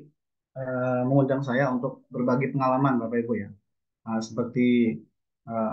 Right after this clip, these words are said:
apa namanya, semboyan Igi, sharing and growing together ya, gitu ya. Eh, Bapak Ibu, eh, pada malam hari ini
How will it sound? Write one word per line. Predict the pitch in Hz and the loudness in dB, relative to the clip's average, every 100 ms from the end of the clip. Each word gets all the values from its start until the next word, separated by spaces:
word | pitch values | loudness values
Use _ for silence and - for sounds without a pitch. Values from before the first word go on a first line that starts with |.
| 120 | -2
apa | 135 | -2
namanya, | 131 131 131 139 127 - | -2 0 2 2 0 -6
semboyan | 123 120 120 123 123 120 | 0 2 4 2 2 0
Igi, | 123 120 143 151 | 0 2 4 4
sharing | 147 123 123 127 | 0 -4 -6 -2
and | 123 117 | -2 2
growing | 123 123 | 0 0
together | 120 123 127 113 | -2 0 0 -2
ya, | 120 139 _ | -8 -12 _
gitu | - 120 | -12 -10
ya. | 135 - _ _ _ _ _ _ 143 | -10 -14 _ _ _ _ _ _ 2
Eh, | 143 | 4
Bapak | 147 170 | 8 8
Ibu, | 151 156 - | 8 6 6
eh, | 147 143 143 143 143 | 4 6 6 4 4
pada | 147 147 | 4 4
malam | 147 143 143 143 | 4 4 4 4
hari | 143 143 | 4 4
ini | 156 | 4